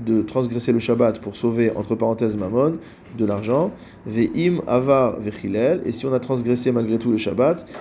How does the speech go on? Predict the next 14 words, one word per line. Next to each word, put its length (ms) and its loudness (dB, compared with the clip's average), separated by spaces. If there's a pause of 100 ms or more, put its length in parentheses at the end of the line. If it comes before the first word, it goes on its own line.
(160)
tsarich 380 -2
leitanot 640 0
arbaim 420 2
yom 240 2
sheni 260 -4
vachamishi, 680 -4 (280)
il 60 -12
faudra 320 0
jeûner 300 0
quarante 320 0
jours, 420 0
lundi 480 0
et 80 -2
jeudi. 460 -4